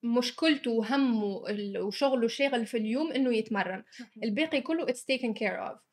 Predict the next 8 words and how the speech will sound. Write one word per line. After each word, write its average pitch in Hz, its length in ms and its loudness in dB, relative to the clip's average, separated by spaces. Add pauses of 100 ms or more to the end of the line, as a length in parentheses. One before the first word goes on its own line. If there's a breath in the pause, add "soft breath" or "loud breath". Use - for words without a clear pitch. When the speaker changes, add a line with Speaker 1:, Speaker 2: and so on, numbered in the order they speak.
(200)
Speaker 1:
وعنده 277 340 4
sponsors 247 580 0
وعنده 240 360 0
يعني 208 680 0
دعم 233 400 0
وعنده 240 280 2
كل 294 160 -2
شيء. 202 200 -4